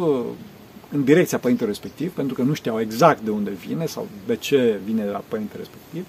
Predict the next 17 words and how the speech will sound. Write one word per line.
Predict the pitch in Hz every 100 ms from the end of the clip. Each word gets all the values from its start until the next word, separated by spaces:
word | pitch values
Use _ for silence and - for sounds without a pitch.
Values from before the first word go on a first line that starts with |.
| -
da? | 247 - - - - -
Părintele | 156 160 160
respectiv | - 131 147
imediat | 160 147 143
și-a | -
bă-, | 123 123 110
pus | - 147
iconița | - 113 123 - 117
la | 110
piept | - 294
și | - 202
ei | 175
s-a | 175
înfofolit | 156 143 139 143 226
și | -
a | 185
intrat, | 170 196 170 170